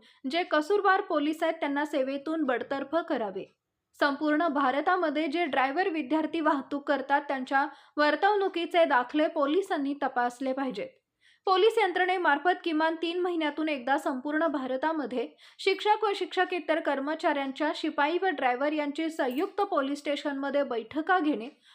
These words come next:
व विद्यार्थ्यांनी व विद्यार्थ्यांच्या संरक्षणासंदर्भात त्यांना सूचना देणे. आरोपीला जलदगती न्यायालयाचे उभे करून लवकरात लवकर फासावर लटकवणे, याकरता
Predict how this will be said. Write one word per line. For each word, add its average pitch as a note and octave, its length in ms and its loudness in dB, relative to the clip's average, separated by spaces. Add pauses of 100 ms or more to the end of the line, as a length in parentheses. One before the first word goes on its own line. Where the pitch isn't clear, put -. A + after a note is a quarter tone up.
(140)
व D4 80 0
विद्यार्थ्यांनी F4+ 680 0
व F#4 160 0
विद्यार्थ्यांच्या E4 720 0
संरक्षणासंदर्भात C#4 1120 -2
त्यांना C4 340 -4
सूचना C#4 480 -4
देणे. G3+ 260 -4 (960)
आरोपीला B3 480 0
जलदगती C4 580 -2
न्यायालयाचे B3 580 -2
उभे C4+ 380 -2
करून E4+ 280 -2
लवकरात C#4 460 0
लवकर C4+ 360 -2
फासावर C#4+ 480 0
लटकवणे, C4+ 580 -4
याकरता B3 560 -2